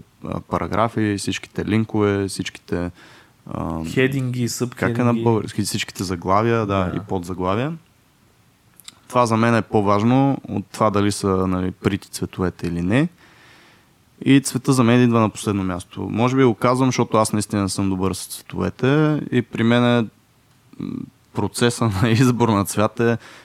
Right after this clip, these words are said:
Speaker 1: мега хаотичен, няма един. Пробвал съм подобни техники, за които Сергей говори.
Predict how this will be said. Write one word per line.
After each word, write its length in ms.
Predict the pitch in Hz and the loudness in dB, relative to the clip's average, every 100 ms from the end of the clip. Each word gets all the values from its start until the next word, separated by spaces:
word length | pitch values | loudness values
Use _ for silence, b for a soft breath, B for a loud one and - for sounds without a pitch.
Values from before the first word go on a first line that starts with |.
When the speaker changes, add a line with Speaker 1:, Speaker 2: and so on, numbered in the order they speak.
| B | B
Speaker 1:
мега 320 | 104 110 110 | 0 2 2
хаотичен, 720 | 104 95 87 - 101 135 135 127 | 0 -4 -6 -12 -4 0 2 2
няма 320 | 117 110 92 | 2 2 0
един. 500 | 87 104 123 147 151 B B B | -2 -2 0 -2 -6 B B B
Пробвал 300 | - 120 113 | 0 2 2
съм 180 | 104 98 | 0 -4
подобни 380 | - 98 98 92 | -4 -2 0 0
техники, 440 | - 95 90 - 90 | -2 -2 -2 -6 -10
за 80 | |
които 320 | 90 92 - - | -6 -8 -8 -8
Сергей 340 | 87 85 90 | -8 -4 -6
говори. 500 | - 90 117 151 | -6 0 4 4